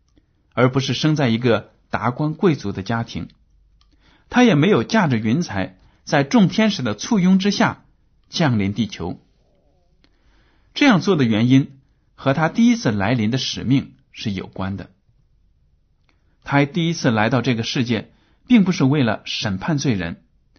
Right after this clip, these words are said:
而是要为世人的罪恶献上自己的生命，做罪债的挽回祭。耶稣呢，没有靠世上的荣华富贵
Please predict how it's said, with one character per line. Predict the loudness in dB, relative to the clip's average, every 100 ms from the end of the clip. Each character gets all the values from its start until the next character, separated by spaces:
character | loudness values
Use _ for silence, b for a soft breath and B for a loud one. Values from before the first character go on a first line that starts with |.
| _ _ _ _ _
而 | 0 0
是 | 4
要 | 4
为 | 4 2
世 | -2 -2
人 | 2 2
的 | 2
罪 | 2 2
恶 | 2 -2 -4 _ _ _ _
献 | -8 -2 -2
上 | -2 -6
自 | -6 -10
己 | -10
的 | -12
生 | -6 -2 0
命， | -2 -4 _ _ _ _ _ _ _ -2
做 | 0 2
罪 | 2 2
债 | 0 -4
的 | -6 -10 _ _ _
挽 | -8 -6 -8
回 | -10 -12
祭。 | -8 -8 -8 _ _ _ _ _ _ _ _ _ _ _ _ _ _ b b b b
耶 | 2 4
稣 | 4 2
呢， | 2 -6 b b b
没 | 0 4 4
有 | 4
靠 | 2 0
世 | 0 -2
上 | 0 2
的 | 0
荣 | -2 0 2 0
华 | -4 -4
富 | -2 -2
贵 | -2 -4